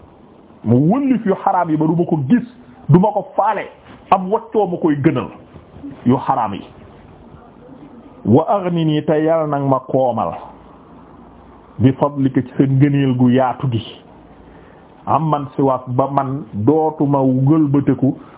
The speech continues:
ah, ku wuteeg yow. Yàlla nag ma woomal ci sa ngëneel, ba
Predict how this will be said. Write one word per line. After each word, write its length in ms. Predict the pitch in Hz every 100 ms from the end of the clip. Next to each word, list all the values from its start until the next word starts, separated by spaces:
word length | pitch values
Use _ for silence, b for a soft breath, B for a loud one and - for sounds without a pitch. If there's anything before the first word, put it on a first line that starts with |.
| B B B B - - -
ah, 340 | 127 143 180 - - - -
ku 80 |
wuteeg 340 | 151 156 151 131
yow. 140 | 113 - - -
Yàlla 480 | - 123 202 226 208
nag 60 | 196 175
ma 80 | 165
woomal 680 | 160 175 180 170 139 143 151
ci 80 | 175
sa 100 | 190
ngëneel, 480 | 180 160 147 135 175 - - - - - - - - -
ba 300 | 101 139